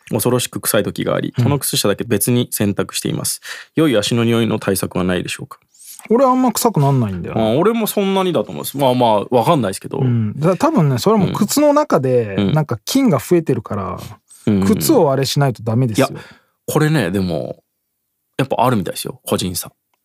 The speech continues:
Speaker 2: そうなんだ。
Speaker 1: うん。なんなら俺結構
Speaker 2: でも最近じゃない？菌が増え、だって子供ってめちゃ臭くなるもんね。
Speaker 1: あ、そう？
Speaker 2: 小学生ぐらいが一番足臭くない？
Speaker 1: あー、確かにね。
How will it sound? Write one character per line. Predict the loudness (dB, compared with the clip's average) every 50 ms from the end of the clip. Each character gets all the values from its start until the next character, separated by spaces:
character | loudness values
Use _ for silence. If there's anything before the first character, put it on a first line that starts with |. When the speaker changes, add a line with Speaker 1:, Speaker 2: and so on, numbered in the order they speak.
| _ _
Speaker 2:
そ | -4 0 0
う | 2
な | 2 2
ん | 0 -2
だ。 | -2 -2
Speaker 1:
う | -2
ん。 | -2 -2 -4 -6 -10 -14 _ _ _ _ 0
な | 2 2
ん | 4 4
な | 4 2
ら | 2
俺 | 2
結 | 2
構 | 2
Speaker 2:
で |
も | 4 2
最 | 2 2
近 | 2 0 2 4
じ | 4
ゃ | 2
な | 2 0
い？ | -2 -8 -12 -10
菌 | -2 0 2 4 4
が | 4 4
増 | 2 2 0
え、 | 2
だ | 2 0
っ | 0
て | 0
子 | -6 -2 0
供 | 2 2 4 2 2
っ |
て | 2 2 2
め | 2
ち | 2
ゃ | 0
臭 | 2 0 -2
く | 0 2
な | 2 2
る | 2
も | 0 -2
ん | -4
ね。 | -6 -8 -10 -14 -18 _ _ _ _ _ _ _ _ _ _ _ _ _ _ _ _ _ -2
Speaker 1:
あ、 | 0 0 2
そ | 2 0 0 0 -6 -10 _ _ _ _ _ _ _ -10
う？ | -4 -2 -2
Speaker 2:
小 | 2 4 4 4 4
学 | 4 2 2 2
生 | 4 4 4
ぐ | 4
ら | 4 2
い |
が | 2 0
一 | -2 0 2
番 | 2 2 2
足 | 0 -4
臭 | -2 -2 -2
く | -2 -2
な | -8
い？ | -10 -10 -14 -18 _ -6
Speaker 1:
あ | -2 0 0 2 2 2 2 2 2 0 0 -2
ー、 | -4
確 | -4 -6 -6 -6 -6
か | -8 -10
に | -10 -10 -10
ね。 | -8 -8 -8 -8 -8